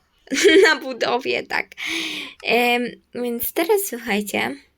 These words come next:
byśmy dodali może podłogę taką fioletową. Ona jest ładna, zobaczcie. Ej, no, taka urocza, taka kawaii. To będzie świat kawaii. To nie będzie Barbie Land, to będzie świat kawaii.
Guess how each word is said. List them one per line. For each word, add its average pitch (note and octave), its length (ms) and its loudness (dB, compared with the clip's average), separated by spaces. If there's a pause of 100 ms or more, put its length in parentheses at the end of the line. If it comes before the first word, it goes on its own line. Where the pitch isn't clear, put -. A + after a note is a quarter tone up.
(800)
byśmy B3 400 -2
dodali C4+ 500 0
może B3+ 300 -4
podłogę A#3 480 -2
taką A#3+ 340 -4
fioletową. B3 840 4 (340)
Ona C4+ 200 2
jest B3 160 -2
ładna, F#3+ 380 2
zobaczcie. G3 640 -4 (500)
Ej, C#4 100 6
no, D#4+ 200 6
taka B4+ 240 4 (200)
urocza, E4+ 600 2
taka G4+ 280 -4
kawaii. B4+ 680 2 (300)
To F4 100 -6
będzie G4+ 200 6
świat A4+ 340 2
kawaii. A4+ 840 2 (560)
To F#4 80 0
nie A4 120 8 (100)
będzie G4 180 4 (120)
Barbie G4 460 4
Land, F#4 460 0 (360)
to C#4 80 -6
będzie D4+ 220 -2
świat E4 300 -2
kawaii. E4+ 960 0